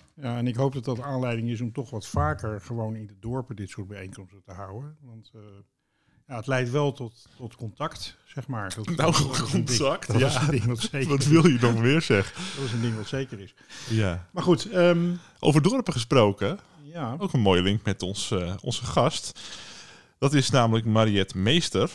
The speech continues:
Speaker 2: Zij is, eh, schrijver en ze groeide op in het Drentse gevangenisdorp Veenhuizen. En, eh, Mariette schrijft zowel fictie als non-fictie.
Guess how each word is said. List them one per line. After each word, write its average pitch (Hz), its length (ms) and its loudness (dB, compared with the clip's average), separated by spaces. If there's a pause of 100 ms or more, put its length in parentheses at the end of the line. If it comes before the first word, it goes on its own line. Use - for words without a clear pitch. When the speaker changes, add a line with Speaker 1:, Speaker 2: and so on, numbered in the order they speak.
(460)
Speaker 2:
Zij - 200 -4
is, 107 160 -4
eh, 95 160 -8
schrijver 151 580 0
en 104 180 -6
ze 110 100 -6
groeide 110 300 -2
op - 160 -4
in 113 100 -2
het 104 140 -2
Drentse 123 320 0
gevangenisdorp 110 760 0
Veenhuizen. 135 840 2 (800)
En, 104 360 -2
eh, - 160 -4
Mariette 110 500 0
schrijft 107 340 0
zowel 101 400 2
fictie 139 400 0
als 95 120 0
non-fictie. 185 720 0